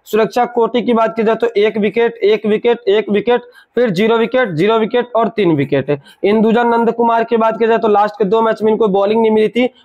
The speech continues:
उससे पहले ज़ीरो विकेट, ज़ीरो विकेट, एक विकेट और ज़ीरो विकेट। देखिए दोस्तों,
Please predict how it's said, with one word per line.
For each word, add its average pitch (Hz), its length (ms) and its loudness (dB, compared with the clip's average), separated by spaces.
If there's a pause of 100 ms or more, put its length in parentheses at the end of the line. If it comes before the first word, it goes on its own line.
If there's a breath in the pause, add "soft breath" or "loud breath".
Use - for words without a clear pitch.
(100)
उससे 196 200 0
पहले 220 220 0
ज़ीरो 214 240 0
विकेट, 226 400 -2
ज़ीरो 208 220 0
विकेट, 233 340 0 (100)
एक 208 200 0
विकेट 233 400 -2
और 226 160 0
ज़ीरो 175 200 0
विकेट। 143 340 -2 (240 loud breath)
देखिए 233 180 0
दोस्तों, 143 340 -2